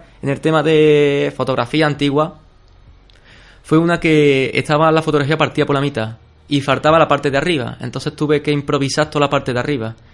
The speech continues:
Y eso yo creo que es lo que más me ha costado hasta ahora. Pero vamos, que se acaba haciendo.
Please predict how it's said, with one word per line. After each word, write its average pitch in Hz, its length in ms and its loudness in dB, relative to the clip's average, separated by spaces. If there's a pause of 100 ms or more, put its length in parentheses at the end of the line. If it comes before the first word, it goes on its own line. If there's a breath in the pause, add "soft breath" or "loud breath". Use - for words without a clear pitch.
(140 soft breath)
Y 127 60 -4
eso 123 140 -4
yo 147 80 2
creo 143 120 -2
que 139 60 -4
es 139 40 0
lo 135 80 -2
que 135 80 -2
más 123 480 -4
me 123 120 -6
ha - 20 -4
costado 123 280 -6
hasta - 100 -6
ahora. 135 220 -4 (560 soft breath)
Pero 113 160 -2
vamos, 131 220 -2
que 110 360 -2
se 110 100 -8
acaba 123 220 -2
haciendo. 127 380 -4